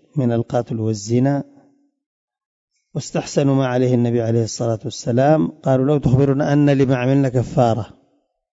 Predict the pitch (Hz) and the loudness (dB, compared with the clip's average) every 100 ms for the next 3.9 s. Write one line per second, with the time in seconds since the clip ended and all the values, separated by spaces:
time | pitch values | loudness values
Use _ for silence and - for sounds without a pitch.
0 | _ _ _ _ _ _ _ _ _ _ | _ _ _ _ _ _ _ _ _ _
1 | _ - 135 139 131 135 131 127 - 131 | _ -8 -2 2 2 2 0 -4 -4 -2
2 | 131 123 117 - 117 117 120 117 117 127 | 0 0 -2 -2 -2 -2 -2 -2 -4 -4
3 | 113 - 120 117 113 110 107 107 110 | -6 -4 -2 0 0 0 -4 -8 -10